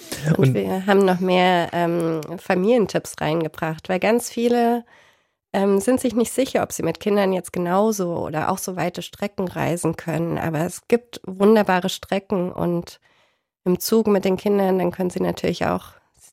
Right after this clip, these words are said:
Speaker 1: die Kinder sich frei bewegen und aus dem Fenster schauen. Und da haben wir nochmal so speziell, ähm,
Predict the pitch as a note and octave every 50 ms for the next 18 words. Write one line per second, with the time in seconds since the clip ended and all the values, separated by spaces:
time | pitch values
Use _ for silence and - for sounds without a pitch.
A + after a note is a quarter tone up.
0 | _ _ - - - - A#3 A#3 G#3+ G#3 G3 G#3 - - - F3+ F3 E3+ F3+ F#3
1 | F3 F3 E3 D#3 D3+ E3+ E3+ D#3+ D#3+ - - - D#3 D#3 D#3+ D#3+ - - E3+ E3
2 | - F#3+ F3+ - F3+ E3+ E3+ - - - E3+ - - - F3 E3 D#3 E3 E3 D#3+
3 | D#3+ D#3 D#3+ E3 E3 - - _ _ _ _ _ _ _ _ - - F3 E3+ F3
4 | F3+ F#3+ F#3 F3+ F#3 F3 F3 F3+ F3 - - - F3 - - - F3+ F3 F3 E3
5 | F3+ F3 E3+ E3+ E3+ - - E3+ D#3+ E3 E3 D#3+ D#3+ D#3+ E3